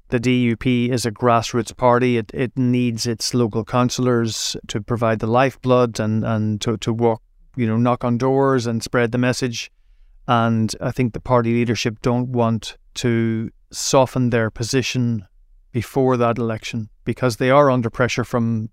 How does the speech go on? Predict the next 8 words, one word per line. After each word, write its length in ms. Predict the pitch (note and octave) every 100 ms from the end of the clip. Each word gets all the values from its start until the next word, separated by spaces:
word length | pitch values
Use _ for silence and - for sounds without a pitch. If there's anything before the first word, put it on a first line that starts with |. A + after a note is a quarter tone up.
| -
the 60 |
more 400 | A#2+ A#2 A#2 A2+
extreme 540 | A#2+ - B2 A#2+ A#2 A#2
unionist, 540 | A#2 A#2+ A#2 A2 - _ _
traditional 400 | - B2+ A2+ B2
unionist 460 | A2+ A2+ A#2 A2+ G#2+
Voice 320 | A#2+ A#2+ A2
Party. 460 | - A#2 A2+ A2+